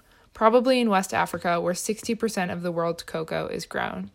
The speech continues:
The pods are cut down by hand and must be split open to access the fatty cocoa beans inside. Through a process of drying and fermenting,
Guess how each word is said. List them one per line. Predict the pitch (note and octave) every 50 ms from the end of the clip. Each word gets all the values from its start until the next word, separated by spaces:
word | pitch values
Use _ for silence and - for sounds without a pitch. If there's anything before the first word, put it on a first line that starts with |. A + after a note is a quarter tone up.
| _ _ _ _ _ _ _ _ _ _ _ - _ _ _ _ _ _ _ _ -
The | A3+
pods | G#3 - A3 G#3+ A3+ A#3 C#4
are | C#4
cut | - - B3+ A#3+ A3+
down | A3 G#3+ F#3 F#3 G3+
by | G#3+ A3 A3
hand | G3+ G3 E3 E3 E3 E3 E3+
and | - - F#3
must | F3 F#3 - - -
be | G3
split | F#3+ - - _ G#3 G#3+ A#3 A#3
open | - F#3 F3 F3 - F3 F3 F3+
to | F#3+
access | F3 E3 E3+ - - - F3+ F3 -
the | - F3+
fatty | - - F3+ F3 F3 F#3+ G3
cocoa | F#3+ - F#3+ E3 D#3+ - F3 E3
beans | D#3+ D#3+ D#3+ D#3+ D#3+ E3 -
inside. | - F#3 F#3 - - A1 G#1 - G3 - - _ _ _ _ _ _ _ _ _ _ _ _ _ _ _ _ _ _
Through | - - A3+
a | G#3+
process | G#3 - A3+ G#3+ A3+ A3 - A#3+ A#3 -
of | A3 G#3
drying | G3 G3 F#3 F3+ F#3 F#3+ G3+ G#3+ A3 A#3 A3+
and | A#3+ B3 A#3
fermenting, | - C4+ B3 G3+ F3 E3+ F#3 - F3+ E3+ E3+ F3 F3+ F#3+